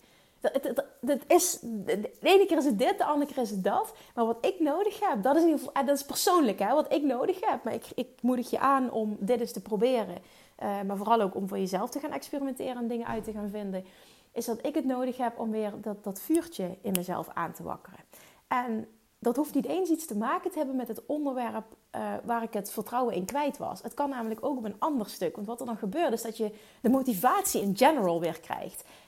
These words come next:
En dat maakt dat je in een lekkere vibe terechtkomt, waardoor andere dingen ook weer op zijn plek vallen. Dat is ook iets wat Abraham Hicks teacht.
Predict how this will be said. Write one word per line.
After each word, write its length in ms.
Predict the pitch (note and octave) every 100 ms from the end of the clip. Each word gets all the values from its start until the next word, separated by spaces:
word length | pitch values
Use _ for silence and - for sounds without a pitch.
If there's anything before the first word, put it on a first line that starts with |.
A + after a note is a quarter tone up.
| -
En 100 | A#3+
dat 140 | B3
maakt 280 | B3+ D4 C#4+
dat 120 | B3
je 60 | A#3+
in 80 | A3+
een 80 |
lekkere 300 | G#3+ A#3+ G3
vibe 260 | F#3 - F4+
terechtkomt, 560 | - D#4 D4 D#4+ D4 A#3
waardoor 240 | A#3 A3
andere 360 | B3+ D4+ D4 B3+
dingen 260 | B3 A3
ook 160 | D#4+ D#4
weer 120 | F#3+
op 100 | F#3
zijn 140 | G3+
plek 220 | F#3+ - -
vallen. 260 | - -
Dat 100 | A#3+
is 80 | A#3+
ook 140 | E4
iets 160 | F4 F4+
wat 120 | G#3+
Abraham 260 | A3 G#3+ G#3
Hicks 240 | C4 -
teacht. 360 | - F#3 -